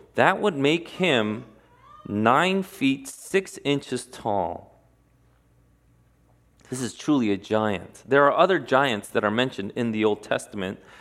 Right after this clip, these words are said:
like the Egyptian in First Chronicle eleven, who was five cubits tall. That's seven point five feet tall. But also in Deuteronomy three eleven, where we have Og, king of Bashan, whose height isn't specified, but his sarcophagus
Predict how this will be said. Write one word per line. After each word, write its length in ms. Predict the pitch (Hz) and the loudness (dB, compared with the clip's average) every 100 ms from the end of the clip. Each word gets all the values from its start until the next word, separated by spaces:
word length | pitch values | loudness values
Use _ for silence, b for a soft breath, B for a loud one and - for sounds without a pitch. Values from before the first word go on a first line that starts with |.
| B B | B B
like 240 | 113 113 110 | 0 2 0
the 80 | |
Egyptian 500 | 107 104 123 - 123 | -2 0 -2 0 -2
in 80 | 107 | -2
First 320 | 98 123 117 | 0 0 0
Chronicle 420 | - 123 123 107 104 | 0 0 0 -2 -2
eleven, 440 | 101 131 135 127 | 2 2 2 0
who 80 | 117 | 0
was 180 | 101 - | 0 2
five 340 | 165 208 208 | 4 4 2
cubits 360 | - 123 110 - | -2 -2 -4 -2
tall. 260 | 104 107 | 0 2
That's 240 | 113 110 - | 0 0 -4
seven 380 | - 160 143 | 0 0 0
point 280 | 131 110 104 | -4 -4 -4
five 300 | - 104 98 | -4 -6 -6
feet 180 | - 95 | -12 -8
tall. 460 | - 123 117 117 B B B B B B - | -2 0 0 -4 B B B B B B 0
But 80 | 107 | 2
also 260 | 147 156 | 2 2
in 120 | 117 | 0
Deuteronomy 760 | 101 113 113 110 117 117 107 98 | 0 -2 0 2 4 2 0 -4
three 280 | - 131 117 | -4 0 2
eleven, 380 | 104 113 98 | 2 2 0
where 140 | 98 104 | -2 0
we 140 | 110 | 2
have 160 | 107 101 | 2 0
Og, 340 | - 113 107 - | 0 2 2 -2
king 260 | - 120 | -6 -4
of 120 | 107 - | -4 -4
Bashan, 680 | 98 - 143 131 107 98 98 b b b _ | -8 -2 2 2 2 -2 -8 b b b _
whose 220 | - 117 | -6 -6
height 280 | - 196 220 | 0 0 2
isn't 200 | 165 160 | 0 -2
specified, 720 | - - 165 123 - 95 95 95 | -4 -4 -2 -4 0 2 2 0
but 140 | 104 | 0
his 180 | 107 - | -2 -2
sarcophagus 1000 | 107 - - 120 - 151 196 226 - | -4 -2 -2 -2 -2 -2 -2 -2 -10